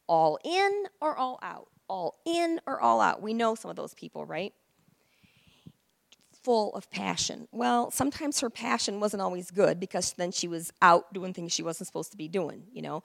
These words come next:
I can remember one time that we, um, she's like, "Paul, I can't find her. I've gotta call the police." Well, she was out at two o'clock at night in the field, in the, the schoolyard, smoking, you know, the marijuana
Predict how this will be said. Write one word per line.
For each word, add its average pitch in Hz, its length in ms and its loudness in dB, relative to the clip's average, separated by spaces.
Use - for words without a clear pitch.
I - 80 2
can 202 140 0
remember 190 240 -2
one 185 180 0
time 185 380 -6
that 175 180 -6
we, 170 260 -6
um, 160 220 -6
she's - 160 -8
like, 170 120 -6
"Paul, 185 260 4
I 175 60 4
can't - 300 -10
find 220 320 0
her. 214 260 2
I've 170 140 2
gotta 156 180 -4
call - 200 -12
the 139 80 -14
police." 196 480 -14
Well, 170 100 -8
she - 140 -6
was 170 160 -4
out 170 200 2
at - 200 -8
two 220 100 -8
o'clock 185 260 -2
at - 60 -8
night 175 240 -6
in 160 160 -10
the 156 220 -10
field, 202 600 2
in 175 160 -2
the, 160 260 -4
the 139 320 -2
schoolyard, 208 1040 2
smoking, 180 580 0
you 196 100 -4
know, 156 320 -6
the 170 140 -12
marijuana 170 880 -6